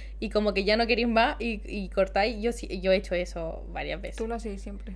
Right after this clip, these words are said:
Speaker 1: Sí.
Speaker 2: Yo siempre te retaba.
Speaker 1: Medio, medio lo hice de nuevo en realidad.
Speaker 2: Mm.
Speaker 1: Pero como que ahora encuentro que, que tengo como,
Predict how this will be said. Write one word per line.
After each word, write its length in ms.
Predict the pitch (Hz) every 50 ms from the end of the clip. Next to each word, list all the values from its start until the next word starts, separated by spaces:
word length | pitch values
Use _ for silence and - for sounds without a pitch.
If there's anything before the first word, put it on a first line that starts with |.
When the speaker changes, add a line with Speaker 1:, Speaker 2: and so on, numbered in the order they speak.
| 180 -
Speaker 1:
Sí. 280 | - - - - - - - - - - - - - 214
Speaker 2:
Yo 80 | 202 196
siempre 280 | - 214 196 196 202
te 100 | 196 - 202
retaba. 320 | 214 214 - - 214 214
Speaker 1:
Medio, 380 | 202 202 208 214 220 226 214 180
medio 300 | 202 214 214 233 220 208
lo 80 | 190
hice 240 | 185 202 - - 240
de 100 | 240 247
nuevo 200 | 254 262 262 262
en 60 | 262
realidad. 340 | 269 277 285 302 285 220 - - -
Speaker 2:
Mm. 160 | 208 208 208 190 -
Speaker 1:
Pero 340 | - 214 208 202 208 208 190
como 280 | 196 214 214 214 208 196
que 100 | 202 202
ahora 640 | 202 208 208 220 226 240 262 269 262 262 254 254 247
encuentro 460 | 254 247 226 233 226 220 233 240 226
que, 540 | 220 233 233 220 208 202 196 190 180 190 196
que 140 | - 214 190
tengo 260 | 190 202 214 220 233
como, 800 | 233 247 240 240 247 240 240 240 240 233 233 233 233 233 226